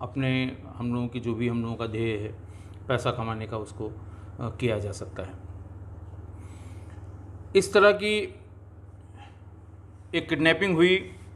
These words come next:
हरिद्वार में। हरिद्वार के बहुत ही प्रमुख चिकित्सक थे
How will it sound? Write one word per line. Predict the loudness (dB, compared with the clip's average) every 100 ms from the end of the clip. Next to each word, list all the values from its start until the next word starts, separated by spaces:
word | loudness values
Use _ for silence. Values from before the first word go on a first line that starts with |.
| -18 -18 -18 -18 -18 -18 -18 -18 -18 -18
हरिद्वार | 0 2 8 10 10
में। | 8 -2 -8 -16 -20 -20 -20 -20 -4
हरिद्वार | 0 6 8 8
के | 8 6 6 4 -4 -16 -20 -20 -20 -20 -20 -20 -20 -20 -20 -20 -8
बहुत | 4 6 6
ही | 4
प्रमुख | 2 0 0 -4 -12 -16 -12 -6
चिकित्सक | -4 -2 0
थे | 0 2 2